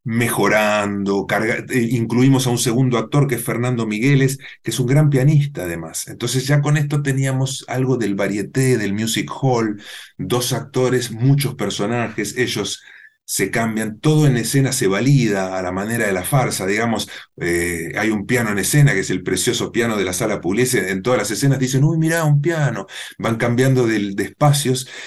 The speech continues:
y esta era la, la idea de La Máquina de la Alegría, es esto, generar un montón de humor, de alegría, sería, <laughs> eh, con muchos personajes muy extraños, en una especie de road movie, dos amigos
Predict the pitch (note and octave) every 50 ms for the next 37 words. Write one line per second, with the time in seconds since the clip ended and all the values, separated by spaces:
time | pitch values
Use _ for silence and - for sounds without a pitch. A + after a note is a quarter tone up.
0 | - - - - C3+ D3+ C#3+ D3 F3+ E3 D#3 D3 C#3 C3+ B2 A#2 A#2+ B2 B2+ C#3
1 | C#3 D3+ E3 D#3+ D#3+ D3+ D3 C#3+ C#3+ C#3+ D#3+ D3 C#3+ D3 D3 C#3+ C3+ C3+ B2+ B2+
2 | B2+ B2+ D3 D3+ D#3+ D3+ C#3 C3 C#3 - A#2 F#2+ - - F#2+ - - - A#2+ A2
3 | A2+ A#2+ B2 B2+ C#3 C#3 B2+ B2+ A#2+ - B2+ A2+ A#2 A#2+ A#2 A#2 A#2+ A#2+ C#3+ D3+
4 | D#3+ D3+ C#3+ C#3 C#3+ D3 D3 C3+ B2+ B2+ A2 G2 F#2 F#2+ G#2+ A2+ A#2 C3+ C3+ C3
5 | B2 A#2 A2 A2 - - A2+ A#2+ A#2+ B2+ C#3 C#3+ - - D3+ B2+ C#3+ - - -
6 | - - - - - - G#2 G#2 G2 - A2 G#2+ B2 C#3+ D#3 D3+ - D#3 D3 -
7 | - B2 A#2 A2+ - B2+ A#2 C3+ C#3+ C#3 - - A#2+ A2+ A2 - - - - _
8 | - G#2+ B2 D3 D#3 D3 B2+ C#3 - - - D3 C#3 C3+ B2+ A#2+ A2+ A#2 A#2 -
9 | - A#2+ B2 C3+ D3+ C3+ - - - D3+ D3 D3 D3 C3+ B2+ A#2 A2+ A#2 A#2 A#2
10 | A2+ A2+ G2+ F2+ E2+ E2+ F2+ F2+ F#2 G#2+ A2 A2+ B2 A#2+ B2+ C3 C3 C3 C3+ B2+
11 | -